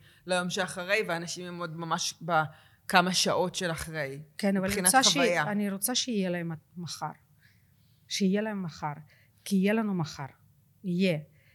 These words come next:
Speaker 2: היום אנחנו בבור, בתהום, אבל יש מחר. וכדי שמחר יקרה, אנחנו חייבים את ה-, את הגשר הזה. את הגשר, לחשוב, את יודעת, אפילו בתודעה.
Speaker 1: כן.
Speaker 2: לחשוב שאם אני היום מתכנן את החיים שלי,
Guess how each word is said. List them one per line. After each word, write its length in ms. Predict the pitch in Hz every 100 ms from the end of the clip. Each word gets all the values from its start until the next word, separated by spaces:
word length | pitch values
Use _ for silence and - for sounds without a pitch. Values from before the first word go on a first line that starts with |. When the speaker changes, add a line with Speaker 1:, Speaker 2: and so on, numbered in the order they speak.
| _ -
Speaker 2:
היום 420 | 202 202 233 254
אנחנו 280 | 196 190 202
בבור, 460 | 156 180 160 196 208 233 -
בתהום, 680 | 165 175 - 165 185 208 233 226
אבל 200 | 170 170
יש 260 | 175 -
מחר. 340 | 180 - - 160 - - - -
וכדי 300 | 175 180 196
שמחר 440 | 214 226 190 214 220
יקרה, 420 | 196 - 214 247
אנחנו 280 | 185 - 165
חייבים 480 | - 170 170 240
את 140 | 240 226
ה-, 100 | 196 196
את 160 | -
הגשר 520 | 180 170 170 240 294 208
הזה. 200 | 156 143 - - - - 180
את 120 | 160
הגשר, 320 | 170 226 -
לחשוב, 520 | 196 180 - 294 269
את 100 | 180
יודעת, 200 | 208 185
אפילו 240 | 151 269 240
בתודעה. 600 | 220 - 165 175 214 196 151 -
Speaker 1:
כן. 280 | - 180 180 190 -
Speaker 2:
לחשוב 600 | 220 185 - 277 294 349 - - -
שאם 460 | - 240 285 311
אני 220 | 269 240
היום 440 | 226 208 214 175 151 - _ _ -
מתכנן 640 | 190 185 190 - 214 240
את 120 | 254 240
החיים 320 | - 185 202
שלי, 340 | - 190 156